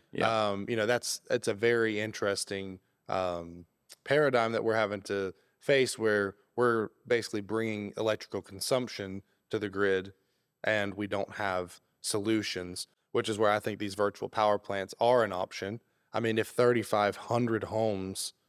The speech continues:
Speaker 2: are brought to the market that have,
Speaker 1: Anything,
Speaker 2: um,
Speaker 1: solar, vehicles that have a battery backup.
Speaker 2: But i-, if you had thirty-five hundred homes that had,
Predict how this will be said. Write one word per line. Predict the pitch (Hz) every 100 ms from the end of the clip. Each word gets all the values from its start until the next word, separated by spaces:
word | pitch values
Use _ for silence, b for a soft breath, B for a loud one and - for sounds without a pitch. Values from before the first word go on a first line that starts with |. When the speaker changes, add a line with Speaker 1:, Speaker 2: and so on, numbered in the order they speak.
| _ _ -
Speaker 2:
are | 104
brought | 107 101 -
to | 101
the |
market | 95 101 107 101 -
that | 98 -
have, | 110 107 95 92 98 - _ _ _ _
Speaker 1:
Anything, | - 127 95
Speaker 2:
um, | 90
Speaker 1:
solar, | 87 98 101 95 98 95
vehicles | 85 92 95 95 92 -
that | 92
have | 85 90 85
a | 80
battery | 87 92 90
backup. | 82 87 - 90 139
Speaker 2:
But | 143
i-, |
if | 143 151
you | 165
had | 135
thirty-five | - 156 156 151 139
hundred | 135 127
homes | 113 120 107 101
that | 107 104
had, | 113